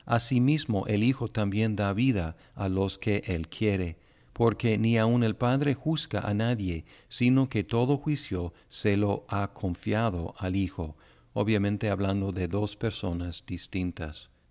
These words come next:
Seguimos en Juan catorce veintiséis. "Pero el Consolador, el Espíritu Santo, a quien el Padre enviará en mi nombre,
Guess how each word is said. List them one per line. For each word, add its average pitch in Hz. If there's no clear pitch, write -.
Seguimos 104
en 87
Juan 110
catorce 110
veintiséis. 101
"Pero 117
el 107
Consolador, 104
el 98
Espíritu 104
Santo, 107
a 107
quien 113
el 101
Padre 123
enviará 101
en 95
mi 113
nombre, 110